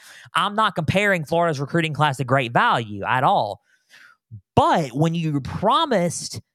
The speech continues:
somebody Oreos, you gotta deliver the Oreos, man. You can't deliver, you can't promise Oreos and deliver Twist and Shouts.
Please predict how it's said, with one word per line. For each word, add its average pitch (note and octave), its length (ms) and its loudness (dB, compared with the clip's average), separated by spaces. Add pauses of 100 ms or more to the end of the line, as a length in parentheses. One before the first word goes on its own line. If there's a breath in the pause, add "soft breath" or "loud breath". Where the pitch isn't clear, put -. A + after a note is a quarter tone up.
(140)
somebody F3 640 -2
Oreos, A#3 800 2 (160)
you F3+ 140 -2
gotta G#3 260 2
deliver E3 460 2
the C#3 160 0
Oreos, B2 600 0
man. B2+ 280 -2
You C3 60 -8
can't F3 220 -2
deliver, D3 460 -2 (380 soft breath)
you D#3+ 120 -2
can't G#3 220 -2
promise F#3+ 340 2
Oreos E3 460 2
and B2+ 100 -8
deliver C#3 320 -2
Twist E3 300 0
and A2 100 -6
Shouts. - 480 -2